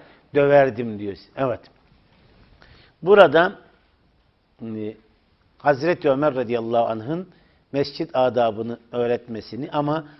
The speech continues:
fihi ma yedullu ala cevazi kabulü i'tizar ehlil cehli bil hilm. Yani bilgisiz kimselerin, e,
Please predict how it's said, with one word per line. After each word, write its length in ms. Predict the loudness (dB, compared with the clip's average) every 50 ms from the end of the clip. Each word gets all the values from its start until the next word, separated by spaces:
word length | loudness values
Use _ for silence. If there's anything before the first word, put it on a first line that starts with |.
| _ _ _ _ _ _ -20 -4
fihi 260 | -2 0 0 0 0
ma 160 | 2 4 4
yedullu 360 | 4 4 2 0 -2 -2 -2
ala 260 | 0 2 2 2 2
cevazi 540 | 0 -2 0 4 6 6 6 6 4 0 -8
kabulü 480 | -10 -6 -6 -6 -4 -2 -2 -2 -2 -2
i'tizar 720 | -2 -2 -4 -4 -4 -4 -8 -6 -4 2 4 4 4 2
ehlil 460 | 2 -2 -2 -2 -2 -6 -8 -8 -8
cehli 420 | -6 -6 -6 -4 -4 -6 -6 -6
bil 120 | -6 -8 -8
hilm. 340 | -8 -8 -6 -6 -6 -8 -12 -18 -20 _ _ _ _ _ _ _ _ _ _ _ _
Yani 460 | -6 -2 0 0 0 -2 -4 -8 -4 -4
bilgisiz 640 | -2 -2 -2 -6 -10 -10 -6 -8 -8 -8 -8 -10
kimselerin, 760 | -6 -4 -4 -4 -4 -4 -4 -4 -2 -2 -2 -2 -4 -4 -6 -18 _ _ _ _ _ _ _ _ _ _ _ _ _ _ -20 _ -20 -20 _ -14
e, 380 | -12 -10 -10 -8 -10 -10 -12